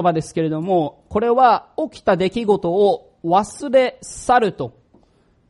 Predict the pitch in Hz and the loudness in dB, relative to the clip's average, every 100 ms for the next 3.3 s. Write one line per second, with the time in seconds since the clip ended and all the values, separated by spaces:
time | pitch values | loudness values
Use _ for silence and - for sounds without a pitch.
0 | _ 190 202 - 277 277 262 - 254 262 | _ -2 0 2 0 0 -4 -6 -4 2
1 | 269 269 240 208 208 208 262 202 165 - | 2 0 -2 -2 -2 2 4 4 2 -2
2 | 175 - - 190 180 185 180 165 180 214 | -10 -6 -2 0 2 0 0 -4 -2 2
3 | 185 143 | 2 0